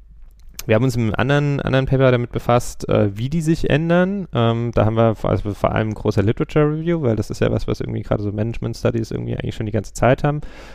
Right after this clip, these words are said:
äh, Zeit machen und da eigentlich auch sehr viele Ergebnisse haben. Und eigentlich mal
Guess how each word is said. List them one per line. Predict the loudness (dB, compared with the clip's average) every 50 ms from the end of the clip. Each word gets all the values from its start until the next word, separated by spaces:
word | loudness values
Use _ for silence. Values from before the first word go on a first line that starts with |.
| -2 4
äh, | 6 6 6 6
Zeit | 4 4 4 4 2 2
machen | 0 0 2 0 -2 -2 -2
und | -4 0 2
da | 2 4 4
eigentlich | 4 2 0 0 0
auch | 0
sehr | 2 2 0 2
viele | 2 0 0
Ergebnisse | 0 0 -2 -4 -2 -2 -2 0 2 2
haben. | 2 2 0 -2
Und | -4 -4
eigentlich | -2 0 0 0 2
mal | 0 -2